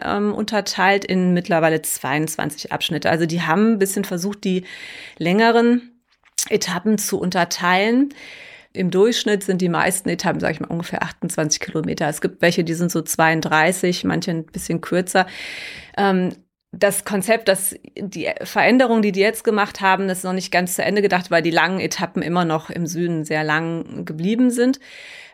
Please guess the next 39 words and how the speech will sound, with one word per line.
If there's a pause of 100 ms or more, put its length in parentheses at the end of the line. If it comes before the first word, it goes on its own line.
Es
gibt
schon
auch
die
Möglichkeit,
diese
Etappen
zu
unterteilen.
Also
dann
muss
man
ein
bisschen
mit
dem
Nahverkehr
puzzeln,
dass
man
dann
entsprechend
die
Busse
erwischt.
Und
am
Wochenende
fahren
die
natürlich, (400)
wie
öfters
auf
dem
Land,
seltener